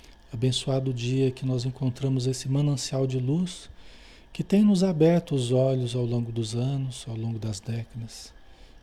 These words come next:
e que tem nos propiciado o autoencontro e a melhoria de nós mesmos. Muito obrigado por tudo. Que assim seja.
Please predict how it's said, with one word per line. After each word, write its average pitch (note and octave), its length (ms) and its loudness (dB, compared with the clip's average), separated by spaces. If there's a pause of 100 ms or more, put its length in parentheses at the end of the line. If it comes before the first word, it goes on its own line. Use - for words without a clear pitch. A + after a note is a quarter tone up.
e C#3+ 60 -8
que D3 140 -2
tem D3 160 4
nos D3+ 160 0
propiciado A#2+ 920 0 (160)
o B2+ 140 -2
autoencontro D3 960 -2 (560)
e B2+ 80 0
a A#2 60 2
melhoria C3+ 500 2
de A#2 100 -4
nós A2+ 280 -2
mesmos. - 680 -10 (600)
Muito D3 200 -4
obrigado A#2 500 -2
por A#2+ 160 -6
tudo. A2 340 -10 (760)
Que - 120 -6
assim B2 260 -6
seja. - 520 -14